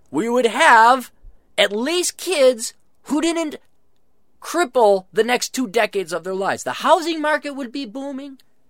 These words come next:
Families would be growing. Well, maybe not having a lot of kids, but people would be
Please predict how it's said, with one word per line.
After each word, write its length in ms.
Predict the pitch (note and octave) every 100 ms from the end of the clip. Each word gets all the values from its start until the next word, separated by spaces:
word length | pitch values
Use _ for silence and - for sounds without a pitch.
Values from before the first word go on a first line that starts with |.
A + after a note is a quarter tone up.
| _ _ _ _ _ _ _ _ _
Families 580 | - A3 B3+ D4+ D4+ B3+
would 140 | C4+ A#3
be 100 | A#3+
growing. 640 | A#3+ B3+ B3+ B3+ B3+ B3 _ _ _ _ _ _ _ _ _ _ _
Well, 120 | -
maybe 220 | F2+ E2+
not 220 | E2+ E2+ -
having 280 | G#2 F2+ F#2+
a 40 |
lot 160 | G2 F#2+
of 100 | -
kids, 280 | E3 D3+
but 160 | - A#2 _ _ _ _
people 240 | G#3+ B3 B3+
would 100 | G3+
be 180 | G#3